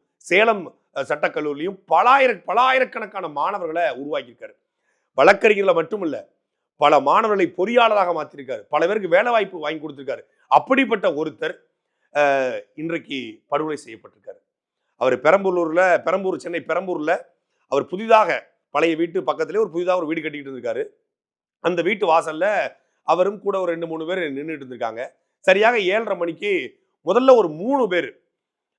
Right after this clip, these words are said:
அஹ், இந்த Zomato, Swiggy-லாம் ஆப் இருக்கு இல்லையா, அது மாதிரி உணவு, அஹ், அஹ், கொடுக்குற மாதிரி, அஹ், ஃபுட் டெலிவரி பண்ற மாதிரி ஒரு மூணு பேர் வந்து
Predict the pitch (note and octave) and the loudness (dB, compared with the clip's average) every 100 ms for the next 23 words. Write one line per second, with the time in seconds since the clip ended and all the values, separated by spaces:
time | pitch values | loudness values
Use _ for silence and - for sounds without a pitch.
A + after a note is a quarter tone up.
0 | C#3+ D3+ C#3+ C#3 A#2+ D#3+ G3+ G3 G#3 D#3+ | 2 2 4 0 -2 -2 0 0 -2 -4
1 | E3+ F3+ F3 E3 E3+ E3+ C3+ C#3 F#3 D#3+ | -6 0 0 0 -2 -6 -8 0 2 0
2 | D#3 F3+ G3+ E3 D3 G#3 A3 F#3 A#2 _ | -2 -4 -2 -4 -2 -2 2 0 -2 _
3 | - C3+ B2+ B2 A#2+ A2+ _ _ _ A#2 | -14 -6 -4 -2 -4 -8 _ _ _ -10
4 | A#2 E3+ E3+ D#3 C#3 A#2+ - _ B2 A#2+ | -6 -6 0 0 0 -8 -12 _ -14 -12
5 | A2 G#3+ G3 G#3 F3+ C#3+ C#3 C#3 C#3+ A#3 | -8 -6 0 0 0 -4 -4 -6 -4 -4
6 | E3+ E3 D#3+ F3 D3+ D3 F#3 D#3 - | -4 -6 -4 -4 -4 -6 -6 -6 -10